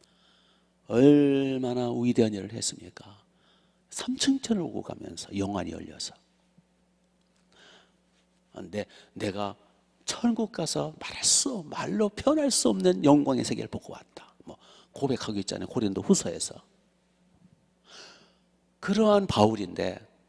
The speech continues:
디모데전서 일 장에서 뭐라 그럽니까? 예? 순교당하기 직전에 마지막 유언 서신이잖아요.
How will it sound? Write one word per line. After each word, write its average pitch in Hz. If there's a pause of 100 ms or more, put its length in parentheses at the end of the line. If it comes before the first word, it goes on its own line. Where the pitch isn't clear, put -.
(1080)
디모데전서 123
일 123
장에서 104
뭐라 104
그럽니까? - (880)
예? - (280)
순교당하기 165
직전에 -
마지막 131
유언 123
서신이잖아요. -